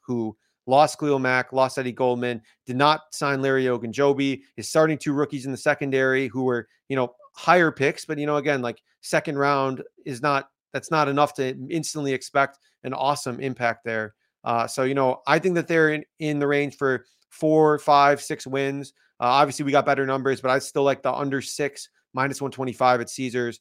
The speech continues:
Um, to your point here, I would not take the minus one ninety on DraftKings. I would rather just, if that point, if you really wanna take an under, take the plus money on the under five and a half with FanDuel. Um, at least that's where I'm at. Uh, I think you're in a similar boat here, Noonan.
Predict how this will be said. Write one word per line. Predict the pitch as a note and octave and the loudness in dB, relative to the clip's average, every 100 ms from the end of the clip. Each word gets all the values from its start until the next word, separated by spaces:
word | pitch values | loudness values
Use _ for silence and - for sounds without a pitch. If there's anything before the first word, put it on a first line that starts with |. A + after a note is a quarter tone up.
| _ _ - | _ _ -4
Um, | A#2+ A#2 A2+ | 0 0 -2
to | - | -4
your | C3+ | -4
point | C3+ C#3+ C3 | 0 -2 -2
here, | B2 B2+ A#2+ | -2 -2 0
I | C#3+ | 0
would | C3+ | 0
not | C#3 D3 | 2 0
take | D3 - | -2 -6
the | |
minus | C3 C3 B2 | -2 -2 -4
one | B2+ | -6
ninety | B2+ B2+ B2 | -4 -4 -4
on | A2+ | -4
DraftKings. | C#3 D3+ - C#3+ C3+ - _ - | 2 2 2 -6 -6 -10 _ 0
I | C3 | 2
would | C3 | 4
rather | C#3 C#3 C#3 | 4 4 2
just, | A2+ B2+ - _ | -2 -12 -14 _
if | C#3+ A#2+ | -6 2
that | C#3+ C#3+ | 2 4
point, | C#3+ | -2
if | C3+ | -2
you | A#2+ | -4
really | A#2 C#3+ D3+ | -4 0 0
wanna | C#3 | 0
take | C3 B2+ | -2 -4
an | B2+ | -2
under, | B2+ B2+ A2+ _ - | -2 -2 -4 _ -4
take | E3 D#3+ | -2 -2
the | |
plus | C#3+ D3 C#3 | 0 0 0
money | C#3 C3+ | -2 -2
on | C3 | -2
the | |
under | C3 B2 | -4 -2
five | C3 B2+ | 0 0
and | A#2+ | 0
a | |
half | A#2 B2+ B2 - | -2 -2 -2 -2
with | A#2+ A2 _ _ _ - | -4 -4 _ _ _ -2
FanDuel. | D#3+ D3+ D#3 D#3 D#3 C4 | 0 0 0 0 -2 -6
Um, | B2 A#2+ A#2 - _ _ - | -6 -4 -6 -10 _ _ 0
at | |
least | E3 E3+ | 2 4
that's | E3+ E3 | 2 2
where | D3 | 2
I'm | C3+ C3+ B2+ | 2 2 0
at. | B2 A#2+ - | -2 -2 -6
Uh, | B2+ A#2+ A#2 A2+ - | -6 -2 -2 -4 -6
I | C3+ | -6
think | D#3+ A#2+ | -4 -4
you're | C#3 C#3 | 0 0
in | C3 | 0
a | A#2 | -4
similar | - A#2+ A2 | -10 -10 -8
boat | A2 A2 | -8 -8
here, | G#2+ | -10
Noonan. | A2 A2 A#2 | -12 -12 -16